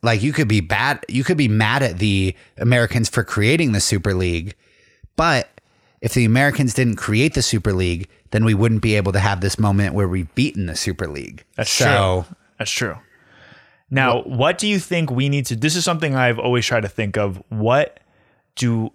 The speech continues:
Speaker 2: what could change about soccer that would make Americans more interested? Like, what about it makes it not popular here? And then what could we change about it to make it popular?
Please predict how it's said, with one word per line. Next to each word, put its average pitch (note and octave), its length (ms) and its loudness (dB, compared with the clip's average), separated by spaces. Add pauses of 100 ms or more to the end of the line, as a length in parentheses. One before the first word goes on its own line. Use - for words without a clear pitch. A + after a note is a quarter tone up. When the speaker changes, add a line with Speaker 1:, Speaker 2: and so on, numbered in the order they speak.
(280)
Speaker 2:
what D3+ 320 2
could A3+ 180 0
change E3+ 320 0
about D3 260 0
soccer C#3+ 460 0
that C#3 140 2
would A#2 100 0
make B2+ 300 -2
Americans A#2 560 -2
more A2+ 180 -2
interested? G2 440 -8
Like, G2 160 -4
what C3 240 2
about C3+ 360 0
it C3+ 240 -2 (360)
makes B2 380 0
it A#2+ 200 0 (120)
not B2 300 0
popular D3 440 0
here? D#3 400 2
And A#2+ 100 -2
then A2+ 160 -2
what A#2 180 0
could A#2 120 -4
we A2+ 120 -2
change A2+ 320 -2
about G2 280 -2
it - 220 -10
to - 140 -4
make G#2 280 -4
it - 80 -14
popular? - 500 -8